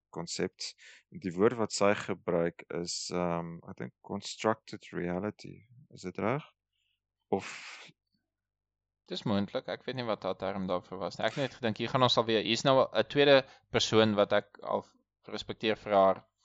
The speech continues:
Speaker 2: veld, wat ook die tema opbring van, ehm, jou, jy, die kinders word gebore om iets te leer, en hulle leer om, ek weet nie, wiskunde te doen en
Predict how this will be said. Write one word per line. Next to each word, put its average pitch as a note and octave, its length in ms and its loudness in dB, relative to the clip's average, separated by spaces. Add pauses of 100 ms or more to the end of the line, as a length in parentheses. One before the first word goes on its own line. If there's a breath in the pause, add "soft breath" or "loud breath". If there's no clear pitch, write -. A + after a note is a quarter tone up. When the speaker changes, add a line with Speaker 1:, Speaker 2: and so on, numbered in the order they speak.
Speaker 2:
veld, F#2 460 4 (140)
wat G2 300 -4
ook C3+ 300 -2
die G2 120 -4
tema F#2+ 360 2
opbring F#2 460 -2 (100)
van, F2+ 400 0
ehm, F#2 300 -2 (760 soft breath)
jou, G#2 340 8
jy, G#2+ 340 4
die G#2+ 100 -6
kinders B2 540 2 (340)
word A2 180 2
gebore G#2+ 440 4
om G2 160 2
iets F#2 220 -6
te G#2+ 100 0
leer, G2 440 2 (520)
en G#2 200 4
hulle G2+ 220 4
leer A2 500 2
om, G#2 360 2 (460)
ek - 160 -4
weet G#2+ 100 -6
nie, F#2 220 -6
wiskunde B2 480 2
te A#2+ 140 -10
doen B2+ 180 2
en A#2+ 100 0